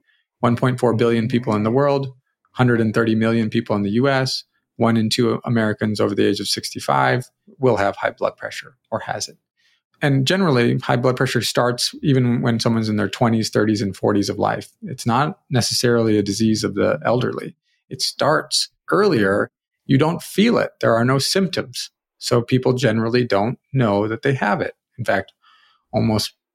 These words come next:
half of the people who have high blood pressure don't know they have it. I mean, what thirty-year-old is going and routinely checking their blood pressure on a routine basis? Not many.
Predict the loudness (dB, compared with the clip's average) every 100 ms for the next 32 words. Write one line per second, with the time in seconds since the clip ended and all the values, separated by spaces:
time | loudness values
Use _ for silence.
0 | -12 -4 -2 -2 -4 -4 -2 -2 -2 -4
1 | -2 0 0 -2 -2 -2 -2 -2 -4 -8
2 | -10 -4 -2 -2 -4 -4 -2 -4 -4 -12
3 | _ _ _ _ -6 -2 0 0 -2 -2
4 | 0 2 2 2 0 -2 -2 0 0 -2
5 | -2 -2 0 0 0 -2 -4 -4 -6 -2
6 | -2 -2 -2 -2 -2 -2 -2 -6 -10 -8
7 | -6 -6 -8 -8 -6 -2 -2 -4 -8 -10